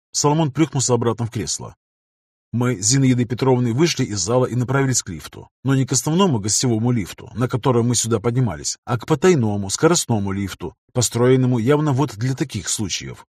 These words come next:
Меньше чем через минуту мы были в подвале.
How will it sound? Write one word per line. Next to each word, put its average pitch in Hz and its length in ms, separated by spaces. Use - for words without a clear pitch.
Меньше 139 260
чем 135 160
через 113 300
минуту 113 440
мы 131 140
были 123 160
в 113 120
подвале. 85 440